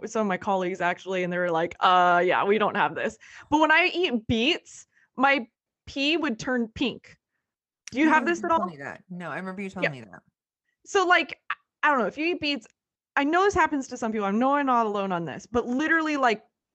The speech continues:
Speaker 1: immediately my pee would be, like, pink from eating beets. And ever since I've had the copper I U D taken out, it's no, no longer like that.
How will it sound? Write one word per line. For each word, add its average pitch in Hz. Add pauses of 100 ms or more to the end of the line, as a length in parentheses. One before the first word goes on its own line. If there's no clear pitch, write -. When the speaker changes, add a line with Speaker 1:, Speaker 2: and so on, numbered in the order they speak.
(220)
Speaker 1:
immediately 262
my 202
pee 202
would 175
be, 170
like, 156
pink -
from 185
eating 190
beets. - (420)
And 240
ever 302
since 392
I've 359
had 311
the 294
copper 269
I 254
U 220
D 208
taken 196
out, 170 (560)
it's -
no, 220
no 214
longer 190
like 147
that. -